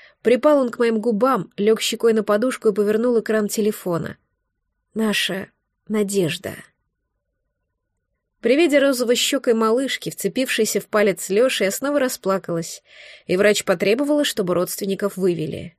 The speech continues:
Муж ещё возмущался и ворчал, но всё же покинул палату. Показалось, что не выходил из неё, а парил над полом.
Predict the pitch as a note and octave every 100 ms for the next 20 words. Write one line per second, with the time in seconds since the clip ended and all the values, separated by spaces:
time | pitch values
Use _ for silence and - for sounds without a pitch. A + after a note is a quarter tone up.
0 | _ - - - A3+ C#4+ C#4+ - C4+ B3+
1 | B3+ - - B3+ A#3+ A#3+ A3 A3 - D#4+
2 | C4 B3 - C#4+ B3+ A3 G#3+ B3 A#3+ A#3
3 | F#3 D3 - - F3+ _ _ - - _
4 | G3 G#3+ A#3 C4 B3+ - B3+ B3 A#3+ C4+
5 | A3+ C#4 A#3+ F3 E3+ E3 E3 G3+ G3+ G3+
6 | G3+ G3 - A#3+ F#3+ - E3+